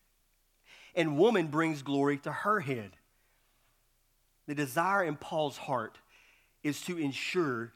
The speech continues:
that the worshiping community at Corinth is done in decent and in order.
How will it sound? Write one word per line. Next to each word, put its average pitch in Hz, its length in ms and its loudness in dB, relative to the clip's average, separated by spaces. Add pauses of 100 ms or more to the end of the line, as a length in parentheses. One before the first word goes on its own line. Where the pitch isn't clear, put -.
(320)
that 147 160 -4
the 139 80 -2
worshiping 160 640 -2
community 156 560 -2
at 147 160 -6
Corinth 120 480 -6 (420)
is 117 180 -8
done 110 520 -4 (960)
in 120 200 -10
decent 147 480 -6 (840)
and 123 140 -4
in 120 100 -6
order. 98 440 -10